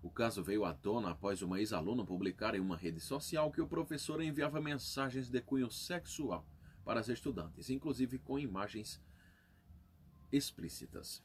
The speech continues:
Depois disto, outras adolescentes também mostraram prints e áudios de conversas com o mesmo professor.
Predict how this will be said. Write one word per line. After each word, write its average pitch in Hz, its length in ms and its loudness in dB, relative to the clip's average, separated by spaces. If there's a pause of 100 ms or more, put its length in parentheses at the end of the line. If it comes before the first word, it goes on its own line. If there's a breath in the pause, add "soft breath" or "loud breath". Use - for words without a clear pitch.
Depois 117 480 2
disto, 143 500 6
outras 120 540 6
adolescentes 95 720 -2
também 101 240 0
mostraram 104 640 0 (100)
prints 165 400 -4
e 92 180 -6
áudios 113 440 0
de 90 100 -2
conversas 92 580 -2
com 104 140 -6
o 80 80 -2
mesmo 131 300 2
professor. - 440 -6